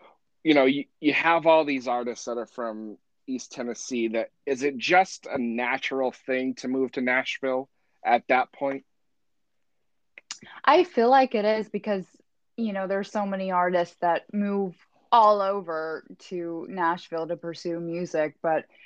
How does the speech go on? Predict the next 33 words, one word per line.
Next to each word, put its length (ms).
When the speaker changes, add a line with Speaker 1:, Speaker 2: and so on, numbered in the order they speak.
Speaker 2:
it 160
seems 320
like 260
there's 260
just 240
been 180
a 80
ton 400
that 180
have 160
come 540
from 220
Knoxville. 800
And, 280
um, 460
I 120
guess, 280
you 100
know, 120
it's 180
so 180
close. 540
So, 540
you 100
know, 120
if 80
you 100
still 480
live 320
in 160
Knoxville, 640
you 160
can 340